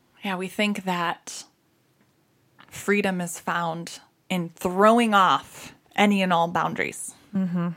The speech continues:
Speaker 1: That all we need is to choose to do something, just consent to it, to want to do it, and that's what makes it good.
Speaker 2: Mm-hmm.
Speaker 1: Nothing could be farther from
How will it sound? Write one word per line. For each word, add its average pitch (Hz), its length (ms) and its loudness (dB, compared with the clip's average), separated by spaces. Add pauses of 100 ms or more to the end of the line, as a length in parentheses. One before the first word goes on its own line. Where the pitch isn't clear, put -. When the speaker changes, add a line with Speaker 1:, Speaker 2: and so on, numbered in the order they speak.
(160)
Speaker 1:
That - 200 0
all 277 320 6
we 269 140 4
need 233 320 4
is 180 220 -2
to 185 120 -6
choose 226 520 0
to 202 100 -6
do 185 120 0
something, 170 360 -6
just 180 200 -4
consent 208 420 0
to 208 180 2
it, 190 240 2 (480)
to 180 140 2
want 185 300 2
to 214 60 2
do 185 180 2
it, 175 120 4
and 175 180 0
that's 170 260 2
what 180 120 -4
makes - 240 -6
it 180 120 -6
good. 160 220 -2 (100)
Speaker 2:
Mm-hmm. 175 380 -2 (600)
Speaker 1:
Nothing 214 400 2
could 226 140 2
be 208 100 -2
farther 190 460 0
from 180 380 -4